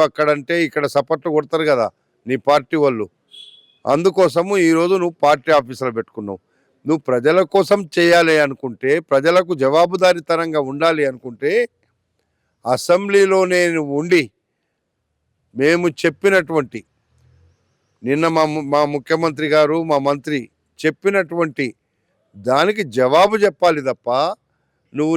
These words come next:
నీ ఆఫీసులో పెట్టుకుంటా, నా ఇంట్లో పెట్టుకుంటా, కూడబెట్టిన ఫామ్ హౌస్లలో పెట్టుకుంటా అంటే ప్రజలకేం ఒరగదు అది. అది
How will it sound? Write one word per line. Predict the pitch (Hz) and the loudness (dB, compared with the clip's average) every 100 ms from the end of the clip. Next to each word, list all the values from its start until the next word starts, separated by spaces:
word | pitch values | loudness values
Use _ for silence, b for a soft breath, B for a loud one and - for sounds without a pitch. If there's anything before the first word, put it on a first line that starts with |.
| 165 | 0
నీ | 156 131 | 2 2
ఆఫీసులో | 156 170 165 170 | 0 0 0 0
పెట్టుకుంటా, | 156 - 160 - 156 156 | -2 -4 -10 0 2 2
నా | 151 135 | 0 -2
ఇంట్లో | 147 165 156 | -2 -2 -2
పెట్టుకుంటా, | 160 - 147 156 151 151 _ _ _ | -4 -8 -4 0 0 -2 _ _ _
కూడబెట్టిన | 151 170 165 156 160 160 135 | 0 2 2 -2 -2 -2 2
ఫామ్ | 151 170 | 0 2
హౌస్లలో | 170 160 160 156 | 0 2 2 2
పెట్టుకుంటా | 151 - 151 147 151 | 0 -4 -6 0 0
అంటే | 139 151 143 139 - _ _ _ 120 | 0 0 0 -2 -12 _ _ _ -2
ప్రజలకేం | 135 170 180 165 160 135 | 0 0 0 -2 -2 0
ఒరగదు | 165 180 139 | 2 2 0
అది. | 95 _ _ _ _ _ _ _ - | -4 _ _ _ _ _ _ _ -4
అది | 123 143 | -2 0